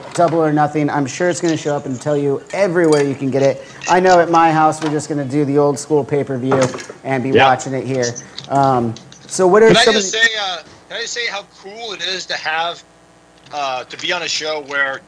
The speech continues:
Speaker 2: drinking is, like, not only encouraged but expected? That's
Speaker 1: <laughs>
Speaker 2: awesome. When you, when you, when you, when you texted me that, I was like,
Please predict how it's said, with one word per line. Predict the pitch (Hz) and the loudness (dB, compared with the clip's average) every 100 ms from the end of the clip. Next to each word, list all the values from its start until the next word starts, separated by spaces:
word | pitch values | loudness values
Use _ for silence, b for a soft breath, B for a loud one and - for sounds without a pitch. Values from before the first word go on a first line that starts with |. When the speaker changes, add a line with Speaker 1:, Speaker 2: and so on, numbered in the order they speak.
| - | -16
Speaker 2:
drinking | - 160 151 156 156 - | -8 -8 -6 -8 -8 -6
is, | 127 120 - - _ _ _ - | -6 -6 -8 -8 _ _ _ -10
like, | 127 117 | -8 -6
not | 131 156 | 0 2
only | 160 160 147 135 | 2 -2 -4 -4
encouraged | - 135 151 156 131 | -4 -4 -4 -4 -6
but | 131 123 | -6 -6
expected? | - - 180 135 131 160 160 135 | -6 -4 -2 0 -2 0 -2 2
That's | 139 - | 0 2
Speaker 1:
<laughs> | 120 - | -2 0
Speaker 2:
awesome. | 180 165 190 - - - 185 - | 2 2 0 -2 -4 -2 -4 -2
When | 180 | 0
you, | 233 | 2
when | 214 208 | 2 2
you, | 190 | 0
when | 202 | -2
you, | 220 226 185 | -2 -2 -4
when | 208 | -4
you | |
texted | 226 196 208 - 202 | -2 2 2 0 -8
me | 208 | -2
that, | 208 214 | 0 0
I | 156 165 | -2 -4
was | 165 - | -6 -6
like, | 151 | -6